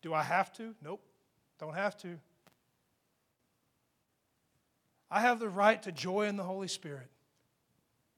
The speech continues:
Could I choose depression? Could I choose sorrow and affliction? Yeah, I could. But I don't have to. I've changed governments. I've changed governments.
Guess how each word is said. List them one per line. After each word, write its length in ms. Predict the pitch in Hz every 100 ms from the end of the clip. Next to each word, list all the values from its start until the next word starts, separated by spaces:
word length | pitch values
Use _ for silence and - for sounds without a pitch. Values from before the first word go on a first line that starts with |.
| _ -
Could 120 | 165
I 100 | 160
choose 400 | 156 185 180 185
depression? 600 | 175 147 165 165 - 190 165 _ _ _ _ _ _ _ _ _ -
Could 80 |
I 80 | 151
choose 500 | 151 - 180 156 135 - -
sorrow 560 | - 180 170 175 175
and 80 | 156
affliction? 540 | 135 - 170 - 190 170
Yeah, 180 | 135 175
I 80 | 180
could. 300 | 180 185 139 - _ _ _ _ _ _ _ _ _ -
But 100 | 127
I 120 | 156
don't 180 | 170 156
have 240 | 165 147
to. 140 | - 117 104 _ _ _ _ _ _ _ _ _ _
I've 120 | - 156
changed 380 | 208 196 175
governments. 680 | - 208 165 110 - - - - _ _ _ _ _ _ _ _ _ _ _ _ _ -
I've 100 | 156
changed 480 | - 269 247 185 240
governments. 680 | 240 208 147 107 - -